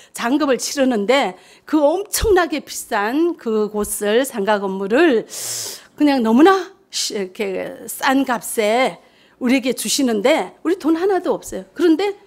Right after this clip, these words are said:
하나님께서는 그 잔금까지 치를 수 있도록 은행에서 융자해가지고 우리 돈 하나 안 들리고 그것을, 예,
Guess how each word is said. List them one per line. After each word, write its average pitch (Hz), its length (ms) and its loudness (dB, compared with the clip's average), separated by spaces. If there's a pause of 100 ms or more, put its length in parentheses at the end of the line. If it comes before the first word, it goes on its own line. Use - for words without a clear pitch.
(160)
하나님께서는 349 920 2 (280)
그 359 180 2
잔금까지 339 800 4
치를 277 300 -4
수 - 140 -4
있도록 277 360 -4
은행에서 359 460 4
융자해가지고 247 880 -2 (440)
우리 349 140 4
돈 359 160 2
하나 370 380 0
안 330 200 6
들리고 330 340 0
그것을, 240 520 -6 (240)
예, 190 720 0